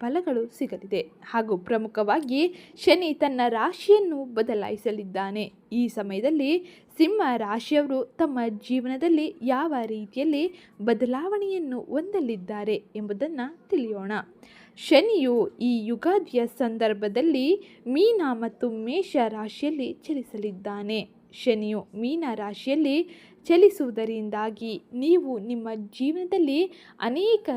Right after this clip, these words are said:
ರೀತಿಯ ಬದಲಾವಣೆಯನ್ನು ಹೊಂದಬಹುದಾಗಿರಲಿದೆ. ಇನ್ನು ಈ ಎರಡ್ ಸಾವಿರದ ಇಪ್ಪತ್ತೈದು ಇಪ್ಪತ್ತಾರರ ನಡುವೆ ಸಿಂಹ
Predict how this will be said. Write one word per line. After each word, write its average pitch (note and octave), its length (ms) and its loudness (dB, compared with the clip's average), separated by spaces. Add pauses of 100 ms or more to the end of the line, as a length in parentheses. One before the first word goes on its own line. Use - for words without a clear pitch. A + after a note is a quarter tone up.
(120)
ರೀತಿಯ B3+ 340 -2 (180)
ಬದಲಾವಣೆಯನ್ನು B3 920 -4 (200)
ಹೊಂದಬಹುದಾಗಿರಲಿದೆ. G3+ 1200 -4 (640)
ಇನ್ನು G#3+ 220 6 (400)
ಈ D#4 60 12 (320)
ಎರಡ್ G#3+ 180 2
ಸಾವಿರದ A3 260 0
ಇಪ್ಪತ್ತೈದು C#4+ 760 6 (260)
ಇಪ್ಪತ್ತಾರರ B3 760 0 (140)
ನಡುವೆ C#4+ 340 6 (300)
ಸಿಂಹ G4+ 320 6